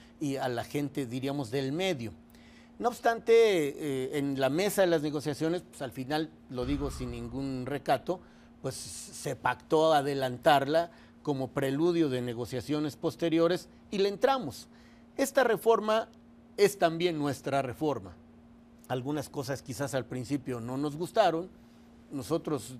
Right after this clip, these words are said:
tuvimos una actitud reticente, por ejemplo, en el tema de la reelección o en el, en, en la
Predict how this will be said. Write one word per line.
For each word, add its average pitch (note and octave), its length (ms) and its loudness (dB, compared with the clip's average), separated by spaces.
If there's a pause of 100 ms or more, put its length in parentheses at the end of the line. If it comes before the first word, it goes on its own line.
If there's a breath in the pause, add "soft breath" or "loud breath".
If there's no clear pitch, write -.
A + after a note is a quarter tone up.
tuvimos C#3 520 -4
una C#3 180 -4
actitud C3 380 -6
reticente, B2 760 -6 (280 loud breath)
por C#3+ 100 -2
ejemplo, B2+ 460 -6
en B2 160 -8
el A2 100 -10
tema C#3+ 260 -4
de A#2 60 -6
la A2+ 160 -6
reelección A#2+ 840 -2 (540 loud breath)
o C3+ 140 0
en B2+ 100 -2
el, B2+ 240 -2
en, B2+ 160 -4
en B2+ 340 -8
la A#2 400 0